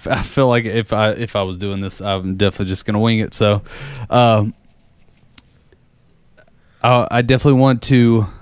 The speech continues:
bring to light all the, um, all the different things that have been going on over the past years, and I want to collaborate and achieve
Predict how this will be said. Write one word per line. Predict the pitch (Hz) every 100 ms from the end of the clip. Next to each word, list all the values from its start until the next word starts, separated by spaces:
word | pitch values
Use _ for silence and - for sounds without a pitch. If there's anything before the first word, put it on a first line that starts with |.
| - _ _ _ _ _
bring | 110 123 120
to | -
light | 113 104 98 95 - - - _ _ - - _
all | - 123 131
the, | 127 131 123 123 107 - _ _ _ _ _ _ -
um, | 110 110 104 98 104 - _ _ _ _ _ _ _ - - _ _ _ _
all | - 135
the | 135
different | 127 127 131
things | - 117 113 101
that | 104
have | 98 107 104 101 95 90 - -
been | 110 113
going | 120 120 120
on | 117 120 117
over | 110
the | 104
past | 123 113 -
years, | 117 117 117 110
and | 107
I | 98 95 95 -
want | 107 113 -
to | 113 107 101 - - - - - - - _ _ _ _ -
collaborate | - 127 123 120 113 110 107 113 - - - - - _
and | 110 113
achieve | 107 - 147 127 117 110 -